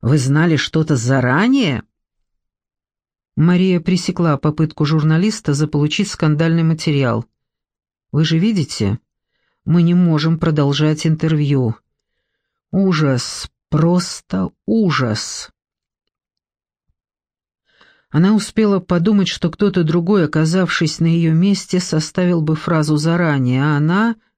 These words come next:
как всегда. Мелькнувшая мысль затерялась в лавине других обрывочных мыслей, потоке экстренных сообщений и телефонных звонков.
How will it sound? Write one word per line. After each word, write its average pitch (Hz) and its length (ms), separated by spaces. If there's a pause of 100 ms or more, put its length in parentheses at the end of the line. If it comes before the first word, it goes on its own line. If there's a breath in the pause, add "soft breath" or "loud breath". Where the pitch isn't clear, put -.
(120)
как 202 240
всегда. 151 720 (2000 soft breath)
Мелькнувшая 226 680
мысль 220 400
затерялась 185 720
в 170 40
лавине 175 400
других 160 420
обрывочных 170 680
мыслей, 165 540 (400 loud breath)
потоке 202 400
экстренных 180 640
сообщений 185 640
и - 20
телефонных 170 580
звонков. 170 760